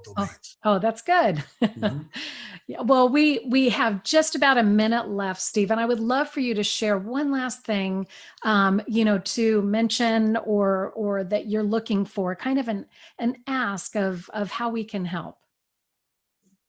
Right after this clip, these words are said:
Speaker 2: I would say, you know, we have three different ways that if you want to get involved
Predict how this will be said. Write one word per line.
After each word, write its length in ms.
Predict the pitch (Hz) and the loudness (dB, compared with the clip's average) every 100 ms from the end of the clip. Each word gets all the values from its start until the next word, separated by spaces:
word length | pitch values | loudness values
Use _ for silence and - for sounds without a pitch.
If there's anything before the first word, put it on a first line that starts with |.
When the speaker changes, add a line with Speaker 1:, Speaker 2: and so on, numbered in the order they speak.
| _ _ - - - - _ _ _ _ _ _ _ _ _ _ _ - - - - - _ _ _ _ _ _ _ _ _ _ | _ _ -20 -20 -20 -20 _ _ _ _ _ _ _ _ _ _ _ -14 -14 -14 -18 -20 _ _ _ _ _ _ _ _ _ _
Speaker 2:
I 100 | 147 | -2
would 180 | 185 190 | 0 2
say, 360 | - 175 160 - | 2 2 2 -4
you 120 | 165 | -2
know, 120 | 175 165 | 2 6
we 140 | 208 | 6
have 240 | 214 165 | 6 4
three 220 | - 175 165 | 2 0 2
different 420 | 160 147 151 127 | 0 0 -2 2
ways 380 | 139 135 131 120 | 4 4 2 -4
that 280 | 127 127 - | -4 -6 -6
if 160 | 131 | -6
you 100 | 147 | -2
want 180 | 180 208 | 2 2
to 60 | 165 | 2
get 200 | 139 147 | 0 -2
involved 460 | 139 123 131 131 | -2 -2 -2 -4